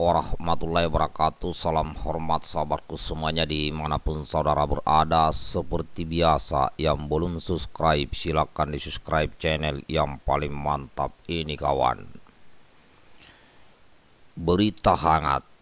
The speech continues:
saya bacakan dari media republita dot com dengan judul, "Puan kesal kunjungan ke daerah tak disambut gubernur. Saya ini ketua D P R,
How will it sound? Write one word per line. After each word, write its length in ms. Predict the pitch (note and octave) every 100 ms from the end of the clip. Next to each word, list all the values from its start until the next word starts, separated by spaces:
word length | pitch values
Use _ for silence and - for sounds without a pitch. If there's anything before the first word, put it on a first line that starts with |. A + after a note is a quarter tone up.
| - - - - - - -
saya 320 | - D2+ D#2
bacakan 640 | D2+ D#2 - E2 - E2+ D#2+
dari 80 |
media 480 | D2 D#2+ F2 E2+ E2+
republita 640 | D#2 - D#2 E2 G2 - F2+
dot 240 | E2+ -
com 320 | D#2 D2 C#2
dengan 480 | - E2 E2 D#2+ D#2
judul, 560 | D2 A2 G2 D#2 C2+ - - - - - -
"Puan 400 | - C3 C3 B2+
kesal 640 | A#2+ A#2 - F2 C#2+ C#2 -
kunjungan 640 | - G2+ G2 G#2+ A2+ A2+ -
ke 160 | -
daerah 400 | G2 F2+ G#2+ G#2
tak 240 | G2+ - - F#2+
disambut 560 | F2+ G2+ G#2 G2 G2
gubernur. 640 | E2+ E2 D#2+ E2 D#2+ D2+ - - - - - - - - - - - - -
Saya 400 | - F#2+ F#2+ F#2
ini 240 | A#2 B2 G#2+
ketua 400 | - F#2 - G#2+
D 160 | F2+
P 160 | - E2
R, 320 | F#2 G2+ F2